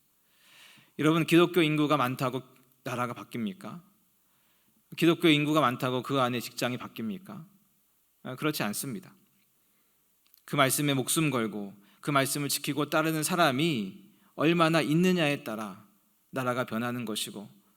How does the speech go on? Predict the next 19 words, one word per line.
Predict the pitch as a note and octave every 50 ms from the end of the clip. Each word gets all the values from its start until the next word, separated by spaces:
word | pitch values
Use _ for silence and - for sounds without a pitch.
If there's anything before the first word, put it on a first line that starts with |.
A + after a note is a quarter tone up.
| _ _ _
직장이 | - - B2 - - B2+ B2+ B2
변하는 | A2 A2 A2 A#2 A#2 A#2 A#2+ A#2
것이고 | G#2 G#2 - - A2+ G2 G#2 G#2 A#2+ - _ _ _ _ _ _ _ _
가정과 | - A#2 A#2 A2+ C3 B2 A#2+ A#2 A2 A#2+ B2 C#3 F3 F#3 - - _ _ -
교회가 | - A#2+ A#2 A2+ G#2+ F#2 G#2+ A#2+ D#3 G#3 A3+ - - - _ _ _ -
변하게 | A#2 A2 A2 G#2+ G#2+ A2+
되는 | A2 G#2+ A2 A#2 A2
것이지요. | G#2+ - - - - - - - _ _ _ _ _ _ _ _ _ _ _ _ _ _ _ _ _ _ - - - - - - _ _ _
그래서 | - E3+ D#3 F3
말씀은 | D#3+ C#3 C#3+ C#3+ F#3 F3+ E3+ D3+
반드시 | C#3 C#3+ D3+ D3+ D3+ C#3+ - D#3+
내 | C#3 C#3+ C#3+
삶 | C#3+ E3 D3+ C#3 -
구석구석을 | - C#3 C3+ D#3+ E3 D#3+ - - D3 - D3 C#3 C#3+ C#3+ - -
파고들어 | - F3+ E3 F3+ D#3+ C3+ C#3 C#3 A#2+
내 | A#2 B2
삶을 | A#2+ C#3 B2+ C3 C3+ C3+ -
변화시켜야 | - - A#2 B2+ C#3+ D3+ D3 - - - C3 A#2+ B2 A2
됩니다. | G#2+ G2 F#2 F#2 - - - -